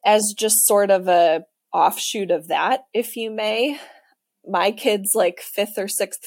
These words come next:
food is always a mixed tree nut butter, <laughs> and then I make sure to get some wheat crackers into them.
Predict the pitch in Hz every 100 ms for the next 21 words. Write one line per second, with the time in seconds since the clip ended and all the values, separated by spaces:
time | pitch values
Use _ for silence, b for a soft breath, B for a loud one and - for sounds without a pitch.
0 | - 190 220 220 208 185 180 180 175 160
1 | 160 - - - - 277 233 202 - 185
2 | 175 170 160 170 262 - 226 190 180 -
3 | 208 214 220 214 226 226 240 254 - 262
4 | 294 - 220 202 190 180 180 - 185 175
5 | 175 180